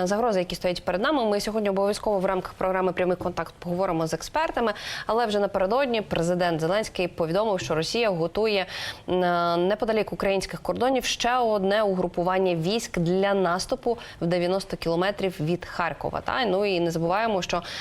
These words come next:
лишається велика загроза для Сумської області. Що треба зробити, щоб зупинити російські наступи будь-які? Це бити по ним, поки там вони знаходяться в себе за парєбріку, поки вони перебувають на території Мордору, тобто Російської Федерації.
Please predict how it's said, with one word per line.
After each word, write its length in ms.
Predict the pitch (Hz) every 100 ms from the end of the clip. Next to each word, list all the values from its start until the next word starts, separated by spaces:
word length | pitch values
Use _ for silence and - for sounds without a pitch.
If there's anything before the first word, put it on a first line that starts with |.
| -
лишається 340 | 190 208 202
велика 500 | 175 185 185 190 208
загроза 280 | 180 170 202
для 340 | 208 170 175 175
Сумської 380 | 175 - 165
області. 480 | 160 156 - - - - - - -
Що 160 | - 381
треба 260 | 339 262
зробити, 520 | 254 277 247 185 151 147 -
щоб 360 | - - 196 185 190 180 170 - - -
зупинити 580 | 190 208 240 285 269 220 214
російські 460 | - 175 202 - 202
наступи 440 | 190 - - 156 - -
будь-які? 680 | 190 233 240 165 - - - -
Це 160 | - 339
бити 260 | 294 294 247
по 140 | 220
ним, 240 | 262 320
поки 260 | 285 220 214
там 320 | - 226 302
вони 180 | 220 202
знаходяться 480 | 180 175 233 262 208
в 60 |
себе 280 | - 208 190
за 80 | 185
парєбріку, 640 | 180 185 165 151 131 - - - - -
поки 200 | 247 277
вони 220 | 247 247
перебувають 640 | 247 226 220 233 220 214
на 80 | 202
території 360 | 202 202 226 220
Мордору, 440 | 277 349 254 226
тобто 260 | 247 247 214
Російської 420 | 208 233 - 202
Федерації. 600 | 214 214 214 147 - -